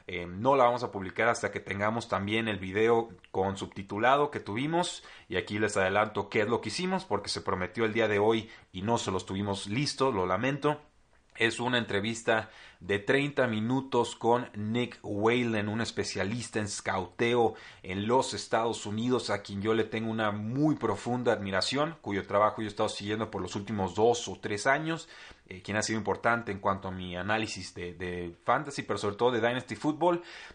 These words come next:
Y bueno, tuvimos la oportunidad de platicar con él sobre diversos temas. Hablamos sobre cómo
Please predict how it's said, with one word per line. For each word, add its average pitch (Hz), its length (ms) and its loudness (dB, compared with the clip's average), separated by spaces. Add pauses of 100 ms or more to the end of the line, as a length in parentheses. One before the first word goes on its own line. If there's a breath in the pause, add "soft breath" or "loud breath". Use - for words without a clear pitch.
Y 92 100 -10
bueno, 165 200 2
tuvimos 143 260 -4
la 160 60 4
oportunidad 120 400 0
de 147 60 2
platicar 131 500 0
con 139 180 -6
él 135 140 -2
sobre 135 320 0
diversos 113 500 0
temas. 95 460 -2
Hablamos 117 320 0
sobre 95 440 -2
cómo 143 580 2